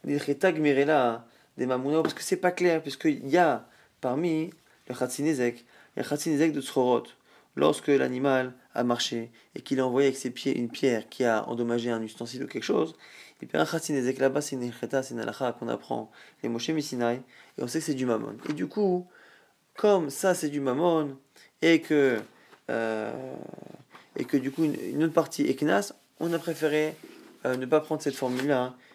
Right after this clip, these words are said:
qui dit que celui qui paye exactement la même valeur, euh, c'est du mammon, parce qu'il y a aussi un cas où on paye la moitié, Khatinek de Tzchorot, où là-bas c'est quand même, c'est tout de même mammon. Donc c'est pour ça qu'on n'a pas pris cette expression-là. Mishum Machilo Katane, mais du coup on n'a pas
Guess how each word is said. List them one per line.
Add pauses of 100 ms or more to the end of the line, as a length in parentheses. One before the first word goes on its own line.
(140)
qui
dit
que
celui
qui
paye
exactement
la
même
valeur, (1080)
euh, (280)
c'est
du
mammon,
parce
qu'il
y
a
aussi
un
cas (380)
où
on
paye
la
moitié, (200)
Khatinek
de
Tzchorot,
où
là-bas
c'est
quand
même,
c'est
tout
de
même
mammon.
Donc
c'est
pour
ça
qu'on
n'a
pas
pris
cette
expression-là. (640)
Mishum
Machilo
Katane,
mais
du
coup
on
n'a
pas